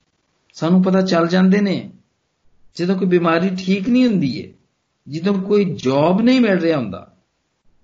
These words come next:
ਸਾਨੂੰ, ਅਸੀਂ ਦੁਆ 'ਚ ਝੁਕਨੇ ਆ, ਸਾਨੂੰ ਪਤਾ ਚੱਲਦਾ ਵੇ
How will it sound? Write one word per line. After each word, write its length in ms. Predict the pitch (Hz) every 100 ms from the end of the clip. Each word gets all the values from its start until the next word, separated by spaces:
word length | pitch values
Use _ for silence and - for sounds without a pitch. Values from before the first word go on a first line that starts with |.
| _ -
ਸਾਨੂੰ, 460 | 165 185 196 185 - - _ 156
ਅਸੀਂ 540 | 151 208 208 202 - - -
ਦੁਆ 500 | 110 104 113 135 165
'ਚ 200 | 185 190
ਝੁਕਨੇ 340 | 180 - 170 190
ਆ, 240 | 247 359 - _
ਸਾਨੂੰ 280 | - 151 156
ਪਤਾ 200 | 165 175
ਚੱਲਦਾ 460 | 170 156 156 165
ਵੇ 360 | 170 175 185